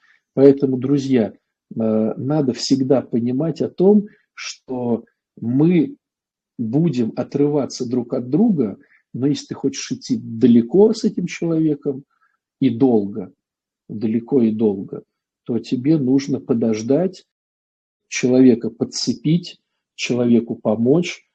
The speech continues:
потом с ним пройти, потом так же, чтобы сделал он. И вот как два бедолаги, подтягивая друг дружку, мы, э, проходим эту жизнь.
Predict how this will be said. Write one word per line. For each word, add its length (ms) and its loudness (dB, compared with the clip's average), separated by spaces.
потом 300 -2
с 140 -10
ним 220 4
пройти, 640 -2
потом 480 0
так 220 0
же, 80 -8
чтобы 280 -6
сделал 440 0
он. 260 2
И 80 -4
вот 220 -2
как 180 -6
два 300 -2
бедолаги, 800 0
подтягивая 640 -4
друг 200 -4
дружку, 400 -10
мы, 360 0
э, 320 -6
проходим 420 -4
эту 200 -8
жизнь. 280 -12